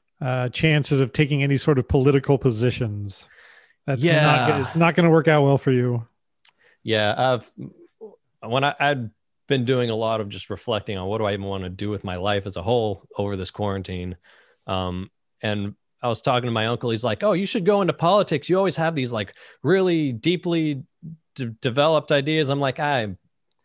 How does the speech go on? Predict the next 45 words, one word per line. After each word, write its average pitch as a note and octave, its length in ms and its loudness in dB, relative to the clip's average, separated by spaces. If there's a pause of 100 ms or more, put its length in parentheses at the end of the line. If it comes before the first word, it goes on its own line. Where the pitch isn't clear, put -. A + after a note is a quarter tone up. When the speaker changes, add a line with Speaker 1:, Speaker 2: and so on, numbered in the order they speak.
(220)
Speaker 2:
I'm F#2+ 140 -8
not B2+ 280 -2
cut D3+ 260 -2
for G2+ 280 0
it." F#2+ 140 -8
Like, G2 380 -4
one, B2 540 -2
I A2 120 0
actually A2 400 -2
want A2 340 -2 (280)
good A#2 240 -2
things B2+ 260 -4
for A2+ 100 -8
people. A#2 400 -2
And A2+ 100 -4
then A2 140 -2
two, B2 380 2 (220)
Speaker 1:
<laughs> - 220 0
Speaker 2:
like, A2+ 180 2
I - 80 2
say D3+ 300 2
what C3+ 180 2
I A#2+ 80 2
mean. B2+ 500 0 (340)
And A2+ 120 0
apparently C#3+ 500 0
that's B2 240 0
not A#2+ 160 -2
how B2+ 100 2
you A#2 140 0
get A2+ 200 0
up C3 180 -2
in A2 80 -2
the G2+ 80 -2
ranks. G2 280 -4
And G#2+ 100 -4
I A#2 40 0
don't B2+ 180 -2
do B2+ 120 -2
backstabbing. F#2+ 720 -4
Like, F2+ 180 -6
I G#2+ 60 -2
really G#2+ 540 -2
just, G2 520 -6 (540)
I G2+ 140 -6